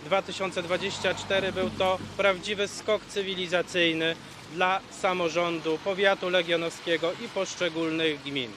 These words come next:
Tyle, ile się udało w tej kadencji zrobić, nigdy wcześniej się zrobić nie udało. I to dzięki programom zapoczątkowanym jeszcze przez panią premier, e, Beatę Szydło, pro-, e, programom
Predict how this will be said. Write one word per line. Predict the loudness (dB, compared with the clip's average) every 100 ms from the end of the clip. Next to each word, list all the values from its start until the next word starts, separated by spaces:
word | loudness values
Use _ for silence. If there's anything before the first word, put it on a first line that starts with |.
| -14 -18 -18 -18 -6
Tyle, | 2 4 4
ile | 2 0 0
się | -2
udało | -2 2 2 2
w |
tej | 0 -2
kadencji | 0 0 0 -2 -6 -6
zrobić, | 2 4 4 0 -8 -10 -16 -14 -4
nigdy | -4 -2 -2
wcześniej | -2 -2 -2 -2 -6
się | -4 0 0 -2 -6
zrobić | 0 0 0 -8 -2
nie | -2
udało. | 2 4 4 2 -8 -12 -20 -16 -10
I | -2
to | 2 4 2
dzięki | -2 -2 -2 -6
programom | -2 0 4 4 2 -2
zapoczątkowanym | -2 -2 -4 -4 -6 -4 -2 0 0 0
jeszcze | 0 -2 -2 0 0 -2
przez | -2 -2 -2
panią | -2 -2 -2 -4
premier, | 0 0 4 2 0 -10 -16 -14 -6
e, | -4
Beatę | 2 4 4 4 0
Szydło, | 2 -2 0 -2 -2 -4
pro-, | -2 -2 0 0 0 -2
e, |
programom | -2 -2 2 2 0 -4